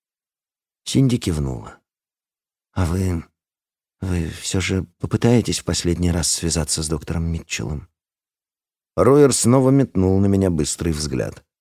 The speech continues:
"Да, я позвонил ему и оставил сообщение, но... В общем, если до завтра он не объявится, буду звонить в Мейкон.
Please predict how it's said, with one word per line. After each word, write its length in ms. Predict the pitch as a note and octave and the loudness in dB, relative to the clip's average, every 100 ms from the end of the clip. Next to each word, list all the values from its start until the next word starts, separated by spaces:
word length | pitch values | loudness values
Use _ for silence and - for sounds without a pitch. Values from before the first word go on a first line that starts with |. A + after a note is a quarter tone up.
| _ _ _ _ _ _ _ _ _ - | _ _ _ _ _ _ _ _ _ -4
"Да, 400 | D#2 D#2+ B1 - _ _ _ _ - | 0 0 0 -8 _ _ _ _ -6
я 300 | C#2 E2 D#2 | -2 0 0
позвонил 520 | F2 E2 F2+ G2 F#2 | -2 2 2 4 2
ему 200 | D#2+ D#2+ | 2 0
и 60 | D#2 | 0
оставил 440 | D#2 - D#2+ D#2 | -2 -2 -2 -2
сообщение, 760 | - D#2 D2+ - G2 E2 C2 C2 | -2 -2 -4 -2 0 0 -2 -6
но... 440 | B1 A1+ A1 G1+ - _ _ _ _ _ _ _ _ _ _ | -6 -8 -10 -14 -18 _ _ _ _ _ _ _ _ _ _
В 60 | G2 | -4
общем, 200 | G#2 G#2 | 2 4
если 240 | A2 G#2 | 4 6
до 120 | G2 | 6
завтра 300 | F#2+ F#2+ F#2 | 4 4 2
он 120 | F#2 F#2 | 2 4
не 100 | F#2 | 2
объявится, 840 | F#2+ A2+ G#2 F2 - - D2+ C2 - _ | 4 6 6 4 0 -2 -4 -8 -14 _
буду 200 | F#2 F#2+ | -8 -6
звонить 440 | E2+ D2 C2 C#2 - | -4 -4 -4 -6 -8
в 60 | |
Мейкон. 500 | A#1+ A1 - - - | -10 -10 -12 -14 -16